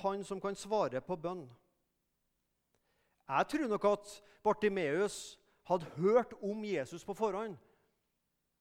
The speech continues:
Sånn at når han hørte, «Nå er Jesus her i Jericho»,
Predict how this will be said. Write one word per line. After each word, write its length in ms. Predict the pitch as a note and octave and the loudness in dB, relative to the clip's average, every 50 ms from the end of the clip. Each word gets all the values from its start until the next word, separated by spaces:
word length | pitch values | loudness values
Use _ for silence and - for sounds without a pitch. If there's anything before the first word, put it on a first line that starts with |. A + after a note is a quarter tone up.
| _ - | _ -6
Sånn 160 | - G3 G3 | -2 0 2
at 160 | F#3+ F#3+ - - - - - - - _ _ _ _ - | 2 0 -2 -10 -20 -20 -20 -20 -20 _ _ _ _ -4
når 160 | E3+ F#3 G3+ | 0 2 2
han 80 | G#3+ G3 | 4 4
hørte, 240 | G3+ G3 - D#3 D3+ D#3 | 2 0 0 -4 -6 -4
«Nå 160 | F3 F#3+ G#3 A#3 | -2 -2 -2 -2
er 140 | A#3+ A3+ G#3+ G3+ | -4 -4 -4 -4
Jesus 240 | D3 B2 - E3+ - - - | -6 -6 -6 -10 -10 -6 -4
her 160 | F3 F#3 F#3+ | -4 -4 -4
i 140 | G#3 G3+ G#3 | -6 -2 0
Jericho», 460 | F#3+ D3+ C3 B2+ C#3 - A#3 C#4 C#4+ | 0 0 0 -2 -4 -6 -6 -8 -10